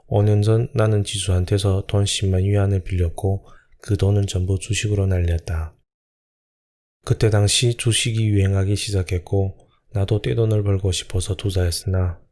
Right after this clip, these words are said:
빚만 쌓게 되었다. 현재 내가 지수한테 갚아야 할 돈은 이자를 포함해 십이만 이천 위안이다. 반바지, 티셔츠, 슬리퍼에 빈손으로 지수의 집에 도착했다.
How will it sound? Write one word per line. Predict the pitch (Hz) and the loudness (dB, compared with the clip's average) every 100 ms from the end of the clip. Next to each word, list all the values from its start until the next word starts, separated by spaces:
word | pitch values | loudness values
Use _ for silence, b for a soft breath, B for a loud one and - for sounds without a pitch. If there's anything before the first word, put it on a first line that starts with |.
| b b b - | b b b -4
빚만 | 107 95 95 101 | 0 2 2 2
쌓게 | 98 92 - 92 | 0 0 0 -2
되었다. | 90 85 80 85 80 76 _ _ _ _ _ _ _ B B | -2 -4 -4 -4 -4 -8 _ _ _ _ _ _ _ B B
현재 | - 117 107 120 127 | 0 2 4 4 2
내가 | 117 120 113 | 2 2 2
지수한테 | 104 110 95 101 92 101 | 0 -2 0 0 0 0
갚아야 | - 92 - 98 | 0 2 4 4
할 | 95 | 2
돈은 | 107 104 104 110 | 2 2 0 -2
이자를 | - 98 98 104 95 | -4 0 2 0 -2
포함해 | - 95 98 98 | -2 0 0 -2
십이만 | - 104 95 98 101 - | -2 -2 0 2 0 0
이천 | 98 - 104 | -4 -2 0
위안이다. | 101 98 90 87 85 85 82 _ b b b b b b _ | 2 2 2 0 -2 -4 -6 _ b b b b b b _
반바지, | 95 92 95 90 104 95 87 | 0 2 4 2 0 -2 -4
티셔츠, | - 95 - 90 - - 82 - b b b b _ | -4 -4 -2 -2 -2 -2 -4 -6 b b b b _
슬리퍼에 | - - 113 110 - 107 104 | -6 -2 -2 2 4 4 2
빈손으로 | 113 107 104 98 98 101 98 | 2 2 2 2 2 2 0
지수의 | - 101 104 104 | -2 -2 0 -2
집에 | - 101 104 | -2 0 0
도착했다. | 92 - 87 87 - 85 80 | 0 -4 -4 -6 -4 -4 -4